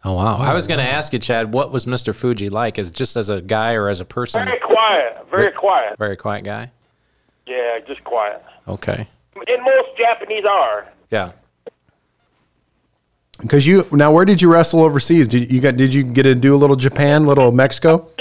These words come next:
Speaker 2: Tokyo. I've been to Tokyo.
Speaker 3: Okay.
Speaker 2: And then I've been to Osaka.
Speaker 1: Oh.
Speaker 3: What was your, what was your, what was
Speaker 2: Over
Speaker 3: your
Speaker 2: there, that was, the train was my first, my first, uh, ever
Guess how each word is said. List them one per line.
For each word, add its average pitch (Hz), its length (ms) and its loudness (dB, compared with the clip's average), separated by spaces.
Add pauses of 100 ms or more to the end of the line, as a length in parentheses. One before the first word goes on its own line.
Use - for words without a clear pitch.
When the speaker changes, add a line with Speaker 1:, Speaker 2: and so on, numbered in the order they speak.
Speaker 2:
Tokyo. 214 640 0
I've 180 120 -4
been 233 100 0
to 226 60 -12
Tokyo. 175 580 -4 (340)
Speaker 3:
Okay. 104 260 -2 (1080)
Speaker 2:
And 190 100 -2
then 214 140 0
I've 208 100 -2
been 214 200 -4
to 214 60 0
Osaka. 202 760 -2 (1120)
Speaker 1:
Oh. 139 220 -20 (880)
Speaker 3:
What 147 200 2
was 175 140 4
your, 170 120 4 (300)
what 160 200 2
was 165 140 2
your, 160 180 4 (460)
what 170 200 4
was 190 100 4
Speaker 2:
Over 165 100 4
Speaker 3:
your 190 80 4
Speaker 2:
there, 214 160 0
that - 20 -12
was, 226 160 0 (160)
the - 60 -16
train 277 320 -2
was 240 180 0
my 214 120 -2 (100)
first, 226 240 0 (520)
my 190 140 -2
first, 220 360 -2 (220)
uh, 185 440 2
ever 196 560 -2